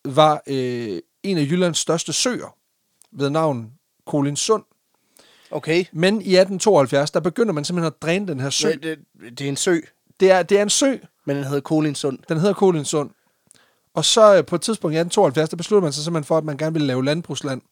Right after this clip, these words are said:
Speaker 1: i det her, fordi den her, den her søbund er fuld
Speaker 2: Mm.
Speaker 1: af næringsstoffer. Øh, perfekt til at putte noget korn i, så derfor så dræner man simpelthen søen for vand for at lave en masse dejlig landbrugsjord.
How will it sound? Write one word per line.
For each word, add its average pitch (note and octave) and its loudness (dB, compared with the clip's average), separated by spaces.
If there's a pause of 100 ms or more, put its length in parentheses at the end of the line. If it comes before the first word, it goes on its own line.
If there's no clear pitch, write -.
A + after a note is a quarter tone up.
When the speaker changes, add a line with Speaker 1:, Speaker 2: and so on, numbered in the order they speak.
(640)
Speaker 1:
i F3 0
det D3+ 0
her, B2+ 4
fordi C#3 -4
den D3 -2
her, C#3+ 2
den C#3 -6
her C#3+ 0
søbund C#3 -2 (460)
er D#3 -2
fuld F#3 2
Speaker 2:
Mm. C3+ 0
Speaker 1:
af A#2+ -6
næringsstoffer. D#3+ -2 (720)
Øh, C#3 -4
perfekt - 0
til F3 0
at B2+ 2
putte C3 -6
noget B2+ -6
korn A3 -2
i, F3+ -6
så F3+ -10
derfor F#3 0
så G#3 -4
dræner G3+ 0
man D3 -2
simpelthen E3+ -4
søen F3+ -2
for D3 -10
vand D#3 -4
for D3+ -4
at C3+ 0
lave D3 -2
en C3+ -8
masse B2+ -10
dejlig C3 -8
landbrugsjord. E3+ -4